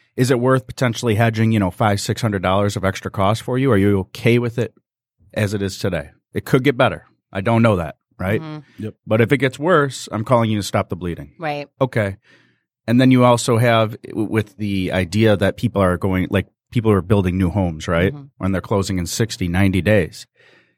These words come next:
Speaker 1: Hey, they're going to raise rates. You know, that's the general consensus. And, uh, granted, I don't know for sure, but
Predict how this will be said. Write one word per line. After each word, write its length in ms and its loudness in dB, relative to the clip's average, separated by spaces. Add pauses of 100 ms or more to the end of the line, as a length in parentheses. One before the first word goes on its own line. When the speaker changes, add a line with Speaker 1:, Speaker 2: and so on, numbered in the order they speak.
(540)
Speaker 1:
Hey, 220 2 (300)
they're 240 4
going 480 2
to 80 -2
raise 320 0
rates. 460 -6 (320)
You 120 -2
know, 180 -4
that's 200 -4
the 100 -4
general 320 2
consensus. 680 -6
And, 140 2
uh, 140 -2
granted, 300 2
I 60 0
don't 180 0
know 140 -2
for 140 -12
sure, 340 0
but 240 -2